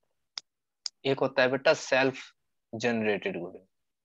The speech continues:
पढ़ाया हुआ ना मैंने आपको पहले से ही,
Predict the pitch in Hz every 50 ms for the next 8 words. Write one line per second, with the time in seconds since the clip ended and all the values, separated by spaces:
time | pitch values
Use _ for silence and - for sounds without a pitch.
0 | _ _ _ _ _ _ _ _ _ _ _ _ _ _ _ _ _ _ _ -
1 | _ _ _ - 117 113 110 117 127 139 143 147 156 160 165 160 156 147 131 -
2 | 113 110 - 110 104 104 98 - 95 104 110